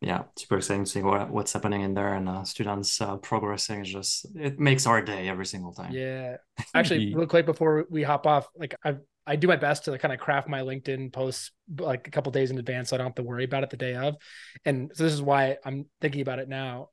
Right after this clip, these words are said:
Speaker 2: One of the things that I'm f-, familiar with Juan Ramirez. He's a design l-, lead at Netflix, and he's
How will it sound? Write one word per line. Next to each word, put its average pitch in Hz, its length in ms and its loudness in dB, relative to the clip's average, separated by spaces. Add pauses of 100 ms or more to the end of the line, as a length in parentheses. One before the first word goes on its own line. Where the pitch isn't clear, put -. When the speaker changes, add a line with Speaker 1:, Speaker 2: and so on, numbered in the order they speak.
Speaker 2:
One 180 200 8
of - 20 8
the 165 120 4
things 160 280 0
that 139 240 -2 (580)
I'm 143 100 -4
f-, 151 260 -2
familiar 139 360 0
with 131 160 -2
Juan 135 360 0
Ramirez. 131 720 -4
He's 135 540 -2
a 127 440 -4 (140)
design 139 480 2
l-, 165 80 -8 (100)
lead 139 400 -2
at - 300 -4 (120)
Netflix, 151 600 -2 (100)
and 139 100 -8
he's 156 220 2